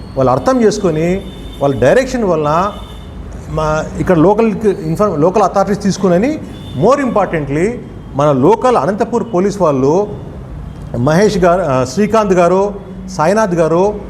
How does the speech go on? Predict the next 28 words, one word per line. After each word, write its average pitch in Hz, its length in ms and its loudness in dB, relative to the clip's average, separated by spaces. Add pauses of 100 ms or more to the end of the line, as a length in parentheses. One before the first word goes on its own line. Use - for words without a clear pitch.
(300)
నా 147 160 0
మీద 196 200 0
ఎంతో 175 280 0
పర్సనల్ 233 420 0
ప్రొటెక్షన్ 202 440 0
ఇస్తున్నారు. 190 340 2
ఇక్కడ 170 160 2
అనంతపూర్ 175 580 2
ఉన్నప్పుడు 190 320 2
మార్నింగ్ 180 440 2
నుంచి 196 200 -2
నైట్ 185 280 2
కూడా 190 420 2 (380)
నేను 143 120 -2
ఎప్పుడు 165 420 0
కాల్ 220 320 2
చేసే 220 200 4
వాళ్ళు 202 200 2
నాకు 180 140 -4
తీసుకొని 240 640 2 (640)
కంటిన్యూస్గా 277 720 2
నన్ను 220 200 2
మానిటర్ 220 300 4
చేసుకుంటూ, 220 380 2
నాకు 196 160 0
సపోర్ట్ 233 480 0
చేస్తూ, 208 220 0
నాకు 185 240 0